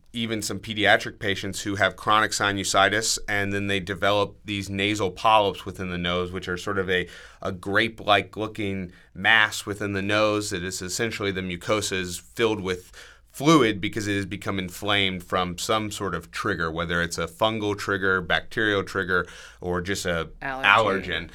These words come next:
Speaker 2: yeah.
Speaker 1: Uh, so it can become chronic at any state or at any point in time in a person's life. More typically, though, you're seeing it in adults.
Speaker 2: Right. And will it ever go away on its own, or does it have to be treat-, uh,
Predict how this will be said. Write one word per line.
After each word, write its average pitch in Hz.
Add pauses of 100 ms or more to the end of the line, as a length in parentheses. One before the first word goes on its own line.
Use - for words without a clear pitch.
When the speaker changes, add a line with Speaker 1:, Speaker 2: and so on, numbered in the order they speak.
Speaker 2:
yeah. 67
Speaker 1:
Uh, 98
so 135
it 151
can 175
become 170
chronic 120
at 98
any 110
state - (240)
or 101
at 101
any 123
point 107
in 87
time 101
in 92
a 87
person's 92
life. 104 (240)
More 170
typically, 107
though, 98
you're 92
seeing 95
it 87
in 87
adults. 71 (400)
Speaker 2:
Right. 139 (600)
And 165 (120)
will 170
it 165
ever 170 (280)
go 160
away 151
on 147
its 143
own, 139
or 147
does 139
it 131
have 135
to 135
be 135
treat-, -
uh, 151